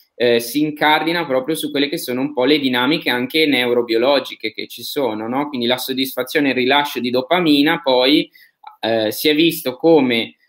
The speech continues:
eh, l'impulso a comprare piuttosto che a soddisfare dei, dei bisogni, ehm,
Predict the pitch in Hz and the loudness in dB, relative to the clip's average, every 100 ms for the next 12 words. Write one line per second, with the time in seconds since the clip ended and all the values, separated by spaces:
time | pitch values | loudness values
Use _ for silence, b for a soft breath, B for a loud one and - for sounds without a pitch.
0 | _ _ 113 113 127 147 147 165 185 180 | _ _ 0 2 6 6 6 4 4 2
1 | 151 147 143 147 147 156 131 120 113 117 | 0 0 0 0 2 4 4 0 -2 -4
2 | 135 - - 127 - 120 123 - 147 135 | -4 -4 -6 -6 -6 -8 -8 -2 0 2
3 | 117 117 117 113 110 - _ _ 127 135 | 0 0 -2 -2 -6 -10 _ _ 2 2
4 | 135 175 151 135 147 170 180 202 202 - | 2 0 0 2 2 0 0 0 -2 -6
5 | 110 113 113 117 107 | -4 -4 -2 -4 -6